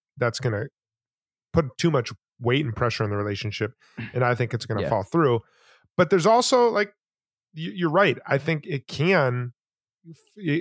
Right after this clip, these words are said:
Speaker 1: it, it's kind of like a bit of a razor's edge where it can fall into selfishness. And I do
Speaker 2: Mm-hmm.
Speaker 1: think Carrie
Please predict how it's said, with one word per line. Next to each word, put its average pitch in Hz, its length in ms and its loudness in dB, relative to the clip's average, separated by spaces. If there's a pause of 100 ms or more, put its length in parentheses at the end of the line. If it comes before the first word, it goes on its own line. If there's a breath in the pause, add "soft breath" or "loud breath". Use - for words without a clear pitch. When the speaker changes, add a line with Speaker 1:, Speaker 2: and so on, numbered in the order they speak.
(100)
Speaker 1:
it, 165 100 -2
it's 151 260 -4
kind 147 260 0
of 180 60 0
like 175 160 0
a 175 80 2
bit 151 160 2
of 170 80 0
a 160 60 2
razor's 143 420 0
edge 135 260 0
where 123 140 0
it 139 100 -6
can 151 260 2
fall 143 420 2
into 131 720 2
selfishness. 117 680 -2
And 143 100 0
I 139 60 4
do 156 240 4
Speaker 2:
Mm-hmm. 110 120 6
Speaker 1:
think 160 200 2
Carrie 135 480 2